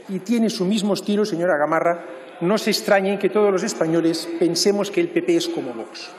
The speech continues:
No vamos a entrar en sus provocaciones, en sus retahílas, ni en sus ditirambos imaginarios. Frente a las proclamas contra la izquierda democrática, escucho muchos argumentos de derechas, pero ni un solo argumento sanitario de las derechas.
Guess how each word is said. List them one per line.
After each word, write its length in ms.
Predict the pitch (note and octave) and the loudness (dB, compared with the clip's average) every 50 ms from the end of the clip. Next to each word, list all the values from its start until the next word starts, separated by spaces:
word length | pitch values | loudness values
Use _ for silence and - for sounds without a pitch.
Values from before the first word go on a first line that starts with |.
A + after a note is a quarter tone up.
| - - - - - - - - - - - - - | -16 -14 -14 -12 -10 -10 -10 -6 -6 -4 -6 -4 -4
No 160 | - F3 G3+ G3+ | 0 2 4 4
vamos 260 | G3+ F#3+ F#3+ F#3 D3+ | 4 4 4 2 0
a 60 | E3 | 0
entrar 240 | E3+ E3+ F#3 F#3 G3 | -2 0 0 0 0
en 80 | G3+ - | 0 -2
sus 140 | - F#3+ - | -6 -8 -6
provocaciones, 880 | - D#3+ C#3 C#3 A#2+ C#3 - - D3 C3 A2+ A#2 - - - - - - - - - - - - - - - | -6 -6 -6 -4 -6 -6 -8 -8 -10 -10 -12 -14 -16 -16 -16 -18 -20 -20 -20 -20 -20 -20 -20 -20 -20 -6 -4
en 120 | F3 E3 | -4 -4
sus 160 | D#3+ - F3 | -2 -2 -2
retahílas, 800 | D#3+ E3 E3 E3 D#3+ F3 G#3 A3+ A#3 A#3+ B3+ - - - - - - - - - - - | 0 0 0 2 2 0 2 2 0 0 0 -2 -2 -4 -8 -14 -18 -20 -20 -20 -14 -6
ni 160 | - F3 F3 E3+ | -2 0 2 2
en 100 | E3+ E3+ | 0 0
sus 220 | E3+ F3+ F3+ D#3+ | 0 -2 -2 -2
ditirambos 560 | - D#3+ - D#3 D#3+ E3+ F3 F#3 E3 F3 E3+ | -2 -4 -4 -2 0 0 0 0 -2 -4 -4
imaginarios. 840 | E3+ E3 D#3 - - C3 B2 A2+ G#2+ - - - - - - - - - - - - - - - - - - - - - - - - | -4 -6 -6 -8 -10 -10 -12 -12 -12 -14 -16 -16 -16 -16 -16 -16 -18 -20 -20 -20 -20 -20 -20 -20 -20 -20 -20 -20 -20 -20 -20 -20 -14
Frente 360 | - - G3 F#3+ F#3+ F#3+ G3+ G3+ | -4 0 0 0 2 2 4 4
a 20 | |
las 140 | G3 F#3+ G3 | 4 2 0
proclamas 680 | - G3+ G3 G#3+ B3 A#3+ A#3+ B3 B3 B3 - - - | -2 -4 0 0 0 2 2 0 0 -2 -2 -6 -8
contra 300 | - - F#3+ F#3 F3+ F#3 | -4 -4 -2 0 0 0
la 60 | F3+ E3+ | 0 0
izquierda 320 | E3 - - A3+ A3+ G#3+ | -2 -2 -4 -2 0 0
democrática, 840 | G3 F#3 F3+ D#3+ F3+ F#3+ G3+ - G#3+ - A#3+ A3 A3 - - - - - - - - - _ _ _ _ - | 2 0 0 0 0 -2 -2 -4 -4 -2 -2 -2 -2 -4 -8 -16 -20 -20 -20 -20 -20 -20 _ _ _ _ -6
escucho 500 | F3+ E3+ - - A#3+ B3 - - B3 A#3 | -6 -4 -4 -4 -4 -4 -2 0 0 2
muchos 320 | A3 A#3 A3 A#3 G#3+ F#3 | 2 2 0 0 0 0
argumentos 500 | G#3 F#3+ F3+ F#3+ F3 E3+ E3 E3 F3 D#3 | 0 0 0 0 0 0 0 -2 -2 0
de 120 | E3 E3+ E3+ | 0 0 2
derechas, 520 | F#3 G#3+ A#3 - - B3 C4 B3+ - - - - - - - - - | 2 0 0 -2 -2 -2 -4 -4 -6 -10 -14 -18 -20 -20 -20 -4 0
pero 200 | - G3+ F#3 F#3 | 2 2 2 2
ni 140 | F#3+ F#3+ G#3 | 2 2 2
un 140 | B3 C4 - | 2 2 2
solo 260 | - A#3+ A#3 A3 G#3+ | 0 0 2 2 2
argumento 480 | G3+ G3 F3+ F#3 G3+ G#3+ A3 G#3+ - G3 | 2 0 0 -2 -2 0 -2 -2 -4 -4
sanitario 540 | - F#3+ F3+ E3 D#3+ - F#3+ F#3+ F#3+ G3 | -4 -4 -4 -2 -2 -2 -2 -2 0 -2
de 80 | F#3 F#3 | -2 -2
las 160 | E3+ C#3+ B2+ | -4 -6 -8
derechas. 600 | - A#2 G#2+ G#2 - - - - - - - - | -8 -10 -12 -14 -14 -16 -18 -16 -18 -18 -18 -20